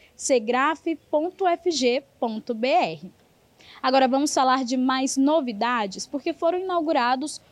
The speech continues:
dois novos laboratórios da rede Ideias, Prototipagem e Empreendedorismo, o ipelab U F G. A Escola de Engenharia Civil e Ambiental, no setor leste universitário,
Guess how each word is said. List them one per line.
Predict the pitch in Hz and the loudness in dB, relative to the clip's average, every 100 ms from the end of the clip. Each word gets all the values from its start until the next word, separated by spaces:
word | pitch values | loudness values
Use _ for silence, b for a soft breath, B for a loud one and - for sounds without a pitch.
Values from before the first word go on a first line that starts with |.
| b | b
dois | 269 302 359 466 339 | -4 0 2 2 4
novos | 302 330 339 311 | 2 2 -2 -2
laboratórios | 311 285 269 233 247 247 254 - B B | -2 0 0 0 -2 0 -2 -6 B B
da | 226 240 | -2 -2
rede | 226 269 262 208 247 - | 0 2 2 0 -8 -6
Ideias, | 240 208 254 285 302 302 | -6 0 0 2 -2 -6
Prototipagem | - 339 349 330 - - 262 262 254 285 - | -4 -4 -2 -6 -6 -2 0 0 0 -4 -4
e | 247 240 | -6 -2
Empreendedorismo, | 269 311 302 285 269 277 254 262 269 240 208 - | -2 -2 -2 0 0 0 0 -2 -2 -4 -6 -6
o | 277 | -6
ipelab | 320 330 311 262 254 | -2 0 0 0 -2
U | 277 | -4
F | 285 - | -4 -4
G. | 277 180 - _ - B B | -4 -4 -10 _ -20 B B
A | |
Escola | 254 - 262 247 | -4 0 0 0
de | 240 | 0
Engenharia | 254 247 233 226 | -2 -2 0 -2
Civil | - 233 214 220 | -2 -6 -6 -6
e | 220 | -6
Ambiental, | 233 226 220 208 - 220 | -6 -4 -6 -4 -2 0
no | 294 302 | 0 -2
setor | - 233 233 | -4 -4 -2
leste | 226 208 208 | -2 -4 -4
universitário, | 226 214 208 196 - 208 190 | -8 -8 -8 -8 -4 -4 -4